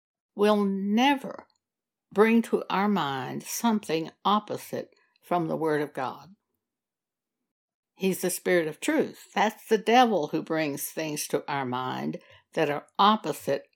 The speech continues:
from the Scriptures. "Howbeit when he, the Spirit of truth, is come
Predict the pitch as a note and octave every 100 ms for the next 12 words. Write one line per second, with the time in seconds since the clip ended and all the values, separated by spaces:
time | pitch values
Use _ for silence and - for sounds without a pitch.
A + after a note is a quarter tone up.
0 | _ - D#3 C3 C3+ - - G#3 - -
1 | - - - _ _ _ _ _ _ _
2 | _ _ _ _ _ _ _ _ _ _
3 | _ _ _ _ _ _ _ - G3 G3
4 | A3+ B3 A#3 A3 A3+ G#3+ B3 B3 G3+ G3
5 | F#3 E3+ - - F#3 G#3+ A3 A#3 - A3+
6 | A3 - D3 - C#3+ A#2 A2+ B2